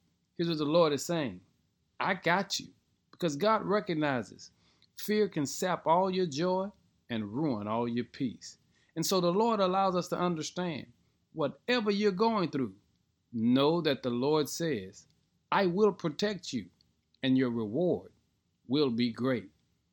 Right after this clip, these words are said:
That's what Abraham is dealing with right now. He's under attack. He feels he's gonna be wiped out and destroyed. But the Lord reminds him, "When the odds seems to be stacked against you,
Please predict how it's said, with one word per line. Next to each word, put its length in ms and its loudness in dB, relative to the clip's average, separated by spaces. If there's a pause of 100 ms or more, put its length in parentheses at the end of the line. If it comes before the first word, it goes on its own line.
(140)
That's 180 0
what 160 0
Abraham 480 2
is 100 0
dealing 260 0
with 120 -2
right 240 -2
now. 300 -6 (480)
He's 180 0
under 300 0
attack. 420 -4 (400)
He 160 0
feels 300 2
he's 120 0
gonna 240 0
be 140 0
wiped 380 0
out 180 2
and 140 0
destroyed. 560 -4 (440)
But 120 -8
the 80 -4
Lord 340 4
reminds 540 0
him, 260 -2 (400)
"When 140 0
the 140 4
odds 360 2
seems 320 -2
to 100 0
be 160 -2
stacked 460 -2
against 480 -2
you, 220 -4